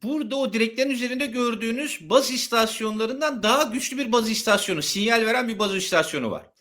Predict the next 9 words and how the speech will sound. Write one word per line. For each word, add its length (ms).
Şimdi 680
aynı 280
senin 300
dediğin 240
gibi 160
sen 280
kafede 340
arkadaşlarınla 680
oturuyorsun 840